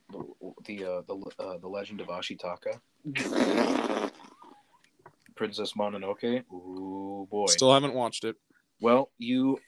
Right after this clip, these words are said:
Speaker 1: uh, suck, and I hate you.
Speaker 3: You guys promised we'd watch it when I came back on break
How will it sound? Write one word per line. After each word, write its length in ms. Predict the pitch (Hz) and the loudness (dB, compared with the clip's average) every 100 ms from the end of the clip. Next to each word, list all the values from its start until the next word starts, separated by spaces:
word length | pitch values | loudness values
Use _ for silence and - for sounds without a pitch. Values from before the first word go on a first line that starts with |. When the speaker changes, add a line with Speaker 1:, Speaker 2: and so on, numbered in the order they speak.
| - | -4
Speaker 1:
uh, 240 | 127 120 120 | 0 2 0
suck, 340 | - 127 110 - 107 | 0 2 2 -2 -8
and 180 | 110 | -4
I 140 | 104 101 | -2 -2
hate 220 | 107 107 | -6 -12
you. 220 | - 82 85 _ _ - | -16 -18 -18 _ _ -4
Speaker 3:
You 160 | 135 147 | 8 10
guys 220 | 160 175 | 12 10
promised 500 | - 147 165 170 - | 8 2 2 0 -2
we'd 200 | 120 123 | -2 -4
watch 280 | 120 123 151 | 0 -2 0
it 120 | 117 | -4
when 120 | 110 110 | -4 -8
I 80 | |
came 240 | 110 120 113 | -6 -6 2
back 240 | 120 120 | 4 4
on 160 | 120 110 | 2 0
break 260 | 120 147 | 2 2